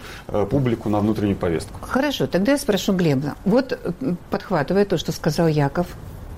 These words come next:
Speaker 2: не влияют на экономику, санкции, которые не влияют, не против российской экономики.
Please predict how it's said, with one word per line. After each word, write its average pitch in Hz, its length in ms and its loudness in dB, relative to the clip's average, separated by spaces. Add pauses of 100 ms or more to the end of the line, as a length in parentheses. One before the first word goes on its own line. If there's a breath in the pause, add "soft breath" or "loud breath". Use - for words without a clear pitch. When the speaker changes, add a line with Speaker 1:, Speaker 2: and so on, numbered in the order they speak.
(380)
Speaker 2:
не 226 280 8
влияют 240 480 4
на 226 160 4
экономику, 196 520 2
санкции, 247 360 2
которые 214 280 2
не 208 100 2
влияют, 196 420 4
не 196 220 4
против 226 340 2
российской 196 400 2
экономики. 190 440 2